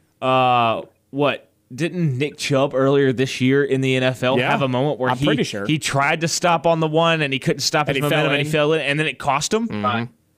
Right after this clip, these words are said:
Speaker 3: right, right. I mean, you see it all the time. I mean,
Speaker 2: Yep.
Speaker 3: I, I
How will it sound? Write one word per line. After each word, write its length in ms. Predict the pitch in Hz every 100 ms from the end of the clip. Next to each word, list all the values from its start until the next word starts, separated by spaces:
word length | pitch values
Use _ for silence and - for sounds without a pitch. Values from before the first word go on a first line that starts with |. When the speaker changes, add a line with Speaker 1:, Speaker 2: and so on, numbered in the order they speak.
| _ _ -
Speaker 3:
right, 340 | 131 - - _ _
right. 280 | 143 - 147 185
I 40 |
mean, 120 | 208
you 80 | 240 -
see 140 | 302 269
it 80 | 262
all 140 | 262
the 220 | 240 -
time. 260 | 302 277 202
I 60 | 196
mean, 120 | 196
Speaker 2:
Yep. 180 | 135 - -
Speaker 3:
I, 120 |
I 20 | -